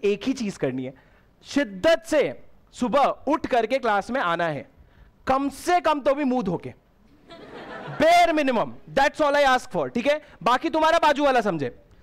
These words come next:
जब तक मेरे से इतनी डिस्टेंस है, मेरे को personally प्रॉब्लम नहीं होने वाली, पर मुंह धो करके सुबह सवा आठ बजे क्लास में पहुंच जाना है। और जो बच्चे डेमो के लिए आए हैं, मेरी आपसे एक रिक्वेस्ट है, ठीक है? बड़े भाई की तरह बोलूंगा,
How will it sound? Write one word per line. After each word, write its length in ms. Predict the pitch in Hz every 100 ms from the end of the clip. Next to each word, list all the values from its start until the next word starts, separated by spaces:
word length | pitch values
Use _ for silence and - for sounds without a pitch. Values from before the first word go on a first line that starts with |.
| -
जब 180 | 160 233
तक 120 | - 311
मेरे 140 | 294
से 140 | 277 320
इतनी 240 | - 330
डिस्टेंस 360 | 311 - 320 311
है, 60 |
मेरे 180 | 311 285 302
को 20 | 320 - - -
personally 400 | 277 254 302 302
प्रॉब्लम 360 | 277 269 294 330
नहीं 180 | 330 311
होने 180 | 214
वाली, 260 | 170 143 135 - -
पर 120 | 311 311
मुंह 220 | 269 302
धो 140 | 277
करके 260 | 254 247 294
सुबह 220 | 262 254
सवा 260 | 262 214 226
आठ 140 | 220
बजे 180 | 208 240
क्लास 280 | 233 190 220
में 120 | 208
पहुंच 240 | 196 202
जाना 220 | 190 185
है। 120 | 214 233 - -
और 500 | 233 302 302 165 - - - - - -
जो 160 | 185 277
बच्चे 340 | 233 - 190
डेमो 280 | 143 185 202
के 80 | 185
लिए 100 | 147
आए 100 | 131
हैं, 140 | 113 _ _ _ _ _ _ _ -
मेरी 180 | 180 220
आपसे 240 | 202 220
एक 80 | 208
रिक्वेस्ट 420 | 175 170 175 -
है, 80 | - _ _ _ _ _
ठीक 100 | 160
है? 140 | 160 - - - - _ _ _ _ _ _ _ _ 165
बड़े 280 | 160 233
भाई 160 | 233 202
की 80 | 185
तरह 180 | 165 139
बोलूंगा, 340 | 117 110 110